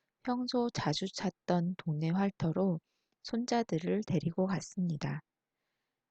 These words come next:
할아버지가 화살 쏠 준비를 하는 동안 손자는 사대 바닥에 앉아 심드렁한 표정을 짓고 있었습니다. 할아버지는 활 시위에 화살을 꽂고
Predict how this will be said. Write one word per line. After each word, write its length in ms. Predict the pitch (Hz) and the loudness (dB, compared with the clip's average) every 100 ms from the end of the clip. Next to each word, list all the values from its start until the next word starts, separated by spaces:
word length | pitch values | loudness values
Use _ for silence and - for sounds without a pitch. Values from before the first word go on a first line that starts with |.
| - | -4
할아버지가 880 | 240 254 254 220 - 208 202 202 208 | 0 0 2 0 0 0 2 2 0
화살 380 | 240 240 254 247 | -2 0 -2 -2
쏠 320 | - 214 214 | 2 2 2
준비를 500 | - 175 175 175 175 | -2 -4 0 2 2
하는 300 | 196 214 208 | 2 0 0
동안 520 | 180 160 151 170 226 - _ _ _ - | 0 0 2 0 -2 -8 _ _ _ -8
손자는 720 | - 254 254 214 202 208 208 | -4 -2 0 0 2 0 -2
사대 380 | - 247 254 247 | -4 -2 0 0
바닥에 480 | - 156 170 165 | 0 0 0 0
앉아 500 | 160 143 151 202 180 - _ _ _ | -2 -2 -2 0 0 -2 _ _ _
심드렁한 760 | - 262 254 254 240 220 214 220 | -10 -6 0 0 2 0 0 0
표정을 460 | 247 233 233 226 | -2 -2 -2 -2
짓고 560 | - 175 - - 208 214 | -2 -6 -4 0 2 2
있었습니다. 880 | 165 - 185 - 165 147 147 143 165 _ _ _ _ _ _ - - _ _ | -2 0 -2 -2 -6 -6 -4 -6 -6 _ _ _ _ _ _ -16 -16 _ _
할아버지는 920 | 233 240 247 196 170 160 190 220 160 - _ _ - | 0 2 2 0 0 0 2 0 -2 -6 _ _ -8
활 260 | 254 247 | -2 0
시위에 800 | 254 - 226 214 202 160 170 208 - _ _ - | 0 2 2 4 4 4 4 0 -4 _ _ -6
화살을 480 | 233 240 240 240 226 | -4 0 0 0 0
꽂고 600 | - 147 - 226 214 165 | 0 0 2 6 6 4